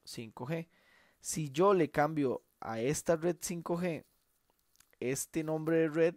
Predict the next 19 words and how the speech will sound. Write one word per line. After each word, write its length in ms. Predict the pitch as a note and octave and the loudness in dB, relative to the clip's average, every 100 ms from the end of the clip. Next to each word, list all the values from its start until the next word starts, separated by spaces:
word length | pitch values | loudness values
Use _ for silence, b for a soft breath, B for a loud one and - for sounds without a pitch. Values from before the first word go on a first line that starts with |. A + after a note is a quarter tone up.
| - | -4
entonces 600 | - A#2+ B2+ A#2+ C3 C3+ | -12 -10 -8 -8 -6 -8
yo 160 | B2 B2+ | -4 -6
pierdo 420 | - C3+ B2 B2 | -2 0 0 -2
conexión 680 | - C3 G#2+ - G#2+ G#2+ G#2 - | -8 -10 -12 -12 -12 -12 -18 -10
del 500 | G#2+ F#2 F#2 D#2 G2 | -8 -8 -10 -10 -10
equipo. 460 | G#2 F#3 F3 C3 A2+ | -6 -6 -6 -10 -12
Tendría 340 | A2+ G#2 G#2 | -12 -10 -10
que 120 | - | -6
volverme 640 | B2 A2+ G#2+ G#2+ C#3 E3 D3+ | -4 -4 -4 -2 -2 -2 -6
a 40 | |
conectar 380 | - B2 A2 A#2 | -8 -10 -10 -6
al 100 | C3 | -6
equipo 420 | C3 C#3+ D3 E3 | -4 -6 -6 -10
para 280 | E3 B2 G2+ | -6 -4 -4
ya 200 | G2+ A2 | -4 -6
probar 500 | - B2+ B2+ C3+ D3+ | -4 -4 -2 -2 -4
que 100 | - | -8
tengo 300 | - A2 A2 | -14 -12 -10
navegación. 600 | A2 G#2+ G2 - - - | -8 -8 -8 -10 -14 -18